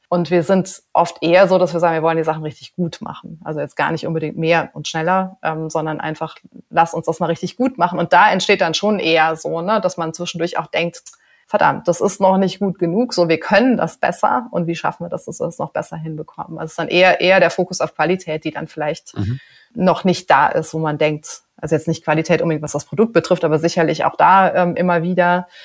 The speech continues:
Speaker 1: Fortschritte im Bereich jetzt, ne, der Nachhaltigkeit, die einem dann einfach nicht schnell genug gehen, ne? So, dass man denkt, okay, wir sind doch eigentlich schon weiter, aber klar, bis das Ganze dann, ähm, am Produkt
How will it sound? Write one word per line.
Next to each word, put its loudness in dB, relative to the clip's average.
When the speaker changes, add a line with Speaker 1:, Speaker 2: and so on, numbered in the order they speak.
Speaker 1:
Fortschritte 4
im 0
Bereich 2
jetzt, -2
ne, -8
der 4
Nachhaltigkeit, 0
die -4
einem 0
dann 4
einfach -2
nicht -2
schnell -2
genug -2
gehen, -2
ne? 2
So, -4
dass -12
man -10
denkt, -4
okay, -6
wir 0
sind -4
doch -2
eigentlich -2
schon -6
weiter, 2
aber 2
klar, 0
bis -6
das -6
Ganze -2
dann, -4
ähm, -10
am 4
Produkt -2